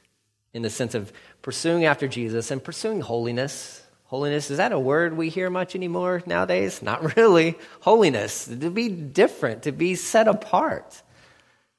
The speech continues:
to be different. Not just set apart from the world, but set apart from my old ways and my old self.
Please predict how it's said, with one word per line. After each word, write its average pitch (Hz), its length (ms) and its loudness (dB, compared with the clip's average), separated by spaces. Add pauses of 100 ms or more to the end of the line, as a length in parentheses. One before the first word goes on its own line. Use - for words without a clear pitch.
to 147 80 -8
be 196 160 -2
different. 196 520 0
Not 202 200 2
just - 160 -2
set 147 160 6
apart 131 320 2
from 120 240 0 (380)
the 123 120 0
world, 127 540 4
but 127 180 0
set 208 200 2
apart 196 320 0
from 160 160 -6
my 156 200 4
old 190 360 2
ways 143 580 0
and 117 80 -4
my 135 140 2
old 165 260 -2
self. - 500 -2